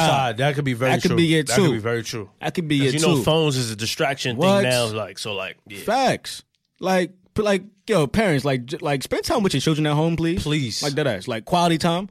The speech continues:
Speaker 1: Today.
Speaker 2: Like, don't, don't just feed them. Like, spend time with
Speaker 1: As
Speaker 2: them.
Speaker 1: you're
Speaker 2: Hold, hold
Speaker 1: hearing
Speaker 2: them.
Speaker 1: this, as you're hearing this, play with your kids.
Speaker 2: Pick up your child right now.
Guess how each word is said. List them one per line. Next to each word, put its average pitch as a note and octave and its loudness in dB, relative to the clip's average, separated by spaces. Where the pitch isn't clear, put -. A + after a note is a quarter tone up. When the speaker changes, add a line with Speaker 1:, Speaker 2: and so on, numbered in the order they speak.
Speaker 1:
Today. C#3 -2
Speaker 2:
Like, D3 2
don't, F3+ 4
don't A3 2
just A3 0
feed E3+ 4
them. C3 2
Like, G#2+ -4
spend G3 0
time E3+ 0
with C3+ 2
Speaker 1:
As D#3+ 4
Speaker 2:
them. D#3 4
Speaker 1:
you're E3 2
Speaker 2:
Hold, C#3+ 2
hold F#3 4
Speaker 1:
hearing F#3+ 4
Speaker 2:
them. F3+ 0
Speaker 1:
this, D3+ 0
as C#3+ 0
you're D3 0
hearing D#3 0
this, C3+ -4
play D#3 0
with C#3 -2
your C3 -4
kids. G#2 -10
Speaker 2:
Pick G#3 6
up F#3+ 0
your E3+ 0
child D#3+ 2
right D3 0
now. C3 0